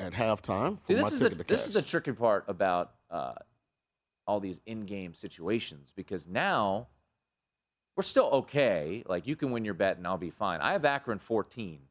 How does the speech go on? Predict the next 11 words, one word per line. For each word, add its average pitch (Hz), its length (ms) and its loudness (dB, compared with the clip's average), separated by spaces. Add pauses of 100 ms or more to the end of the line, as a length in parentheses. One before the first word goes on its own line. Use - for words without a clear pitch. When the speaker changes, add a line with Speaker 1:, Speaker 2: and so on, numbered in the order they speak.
(300)
Speaker 2:
I 95 60 -4
got 117 240 0
that 107 140 6
on 82 140 -2
Sunday 92 540 -2
during 82 200 -10
the 76 60 -14
selection 101 500 -2
show. 67 320 -10
So 78 360 -4 (120)
Speaker 1:
Right. 92 300 -4